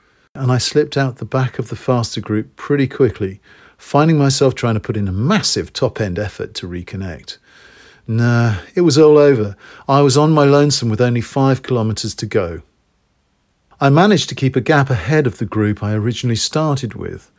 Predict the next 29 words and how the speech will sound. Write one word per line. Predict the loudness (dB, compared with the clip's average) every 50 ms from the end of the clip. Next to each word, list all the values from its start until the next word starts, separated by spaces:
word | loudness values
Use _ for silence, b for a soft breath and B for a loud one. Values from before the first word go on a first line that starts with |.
| _ _ _
which | -2 -2 -2 -2 -4 -6 -4
was | -2 -2 -2 -2 -6 -8 -6
now | -2 0 2 2 2 2
behind | 0 0 -2 0 0 0 0 0 -2
me, | -4 -8 -12 -16 -18 _ _ _ _ _ -14
w-, | -14 -14 -14 -18 -20 -20 -20 -20 -20 -8 -6
if | -6 -6 -4 -6
you | -6 -6
know | -6 -6
what | -8 -10
I'm | -12 -14 -14 -16 _ _ _
talking | -10 -10 -10 -10 -10 -14 -16
about. | -16 -18 -18 B B B B B B B B B B B B B _ _ 0
Anyway, | 4 4 6 6 4
I | 4 4 6
also | 6 6 6 6 4 4 4 4 4
caught | 2 0 0 -2 0 0
a | -2
couple | -4 -4 -4 -4 -2 -2 -2
of | -2 -2
riders | -4 -4 -4 -4 -4 -4 -6 -6 -6
who | -4 -2 -2
had | -2 -2 -2
suffered | 0 0 0 0 0 -2 -4
a | -4
similar | -2 -2 -2 0 0 0 0 0
fate | -2 -4 -2 0 0 0 -2 -4 -8
as | -12 -12
me. | -14 -14 -14 -16 -18